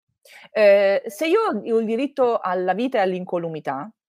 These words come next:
nessuno può minacciare questo diritto alla vita e all'incolumità. Cioè, io sono un essere umano che ha diritto a essere sano, nessuno mi può uccidere così, ok? Quindi questo diritto è tutelato dalla legge, dalla Costituzione, eccetera, quindi ci sono una serie di meccanismi che mi tutelano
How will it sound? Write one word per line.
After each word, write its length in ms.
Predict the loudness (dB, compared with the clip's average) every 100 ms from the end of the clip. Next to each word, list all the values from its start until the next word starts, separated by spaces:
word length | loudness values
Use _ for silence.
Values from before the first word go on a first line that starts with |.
| _ _ -8
nessuno 440 | -6 -4 -2 0
può 120 | 0
minacciare 560 | 0 -2 -2 2 2 2
questo 240 | -2 -4
diritto 340 | -2 -2 -2 -2
alla 120 | -2
vita 200 | -2 -4
e 40 |
all'incolumità. 600 | -4 -8 -10 -10 -10 -12 -8
Cioè, 160 | -6 2
io 120 | 2
sono 220 | 2 -2
un 80 | 0
essere 320 | 0 4 4
umano 500 | 6 4 4 2 2
che 120 | 4
ha 60 | 2
diritto 480 | 4 2 2 4 4
a 100 | 6
essere 360 | 2 0 -2 0
sano, 360 | 0 0 2
nessuno 440 | 0 -2 -2 0 2
mi 140 | 2
può 160 | 4 4
uccidere 800 | 4 -2 -6 0 2 2 0 _ _ -16 -16 _ _ _
così, 420 | -2 0 -2 -6 _ _ _ _ _
ok? 340 | -4 2 2 0 -10 _
Quindi 220 | 2 2
questo 300 | 0 -2 0
diritto 300 | 0 0 0
è 40 |
tutelato 560 | -4 0 2 2 0 -2
dalla 200 | -2 0
legge, 380 | 0 0 -2 -2
dalla 180 | -2 -4
Costituzione, 800 | -10 -8 -6 -8 0 2 2 -2
eccetera, 440 | -2 -2 0 -2
quindi 240 | -2 -4 -2
ci 120 | -4
sono 240 | -4 -6 -4
una 120 | -4
serie 240 | 0 0
di 100 | 2 0
meccanismi 540 | -2 0 0 0 -2
che 120 | 0
mi 160 | 0 -2
tutelano 680 | 0 4 4 4 0 -2